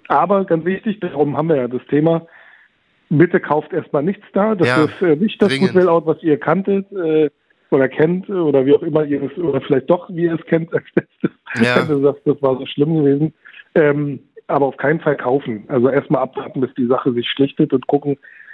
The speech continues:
Speaker 1: was da rauskommt. Also auf jeden Fall einen großen Bogen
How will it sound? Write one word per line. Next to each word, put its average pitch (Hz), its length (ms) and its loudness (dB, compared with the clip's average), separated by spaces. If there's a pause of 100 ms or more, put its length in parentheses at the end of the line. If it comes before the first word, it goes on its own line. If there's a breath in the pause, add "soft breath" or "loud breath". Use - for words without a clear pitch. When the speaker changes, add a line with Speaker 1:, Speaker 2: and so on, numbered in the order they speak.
(140 loud breath)
Speaker 1:
was 127 200 -2
da 131 100 -2
rauskommt. 131 600 -2
Also 123 180 2
auf 117 120 -2
jeden 143 200 2
Fall 143 120 0
einen 127 80 0
großen 165 840 2
Bogen 127 300 -6